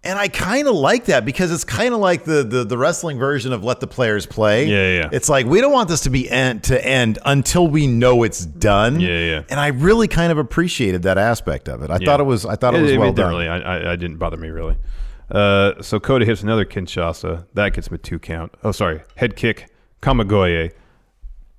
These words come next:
Speaker 2: Okada kicks out of that. Uh, Kota goes for another Kamigoye. Uh, Okada instead responds with a drop kick. Um, he goes up top for a top rope drop kick. Kota catches him into a power bomb. Uh, gets him a two.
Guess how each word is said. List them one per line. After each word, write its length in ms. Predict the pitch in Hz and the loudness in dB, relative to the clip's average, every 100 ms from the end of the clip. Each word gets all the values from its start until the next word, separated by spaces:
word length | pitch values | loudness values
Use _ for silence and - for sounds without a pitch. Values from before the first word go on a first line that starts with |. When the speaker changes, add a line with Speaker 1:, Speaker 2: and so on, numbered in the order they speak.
| - | -10
Speaker 2:
Okada 300 | 104 147 127 | 0 2 2
kicks 240 | - - 104 | 0 -4 -2
out 120 | 85 | -2
of 60 | |
that. 360 | 85 85 80 - _ _ _ - _ _ _ 98 | 0 0 -2 -6 _ _ _ -20 _ _ _ -2
Uh, 220 | 92 87 | -2 -2
Kota 280 | - 110 92 | 0 0 2
goes 200 | 95 90 | 0 -2
for 80 | |
another 180 | 95 101 | -4 -6
Kamigoye. 680 | - 92 87 85 82 82 85 - _ _ - | -4 -6 -4 -4 -2 -4 -6 -14 _ _ -6
Uh, 40 | 85 | -6
Okada 300 | 87 - 95 | -4 -2 -2
instead 240 | 87 - 87 | -2 -4 -4
responds 400 | 87 - 90 87 | -6 -6 -6 -6
with 100 | 80 | -8
a 40 | 80 | -4
drop 300 | 98 90 - | -2 -2 -4
kick. 300 | 85 - _ _ _ _ _ | -8 -8 _ _ _ _ _
Um, 500 | - 90 82 78 78 - _ _ - | -6 -4 -2 -4 -8 -14 _ _ -14
he 200 | 107 98 | -8 -2
goes 240 | 98 90 | 0 -2
up 120 | 95 | -4
top 220 | - 92 - | -2 -2 -2
for 140 | 87 | -6
a 40 | |
top 300 | 85 107 98 | -2 -2 0
rope 160 | 92 82 | -2 -6
drop 320 | - 85 85 | -2 -2 -4
kick. 300 | - 82 - - _ _ _ _ | -6 -8 -8 -20 _ _ _ _
Kota 280 | - 127 104 | 0 2 2
catches 320 | - 107 85 92 | 0 -2 -2 -2
him 180 | 90 87 | -2 -4
into 220 | 82 87 | -8 -10
a 40 | |
power 320 | 80 107 101 92 | -4 0 2 2
bomb. 400 | 92 87 87 - _ _ _ _ _ - | 0 0 -2 -8 _ _ _ _ _ -6
Uh, 300 | 101 87 71 60 - - - | -2 -2 -2 -10 -16 -16 -4
gets 180 | 107 - | -2 -2
him 60 | |
a 40 | 92 | -6
two. 400 | - 92 85 | -4 -4 -4